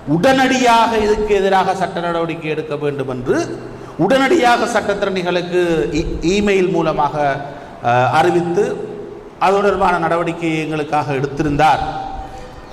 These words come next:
அதே போன்று அந்த வழக்கை முழுமையாக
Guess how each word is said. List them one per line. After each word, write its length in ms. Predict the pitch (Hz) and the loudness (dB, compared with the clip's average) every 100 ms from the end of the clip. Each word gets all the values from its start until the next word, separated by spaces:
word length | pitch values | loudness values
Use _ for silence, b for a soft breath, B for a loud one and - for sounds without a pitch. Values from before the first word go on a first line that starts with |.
| - | -4
அதே 260 | 139 185 185 | 0 2 2
போன்று 260 | 196 190 | 2 2
அந்த 200 | 175 175 | 0 0
வழக்கை 580 | 139 160 196 190 196 196 | 0 0 0 0 -2 0
முழுமையாக 720 | 165 175 214 208 202 185 185 | 0 0 2 2 2 2 0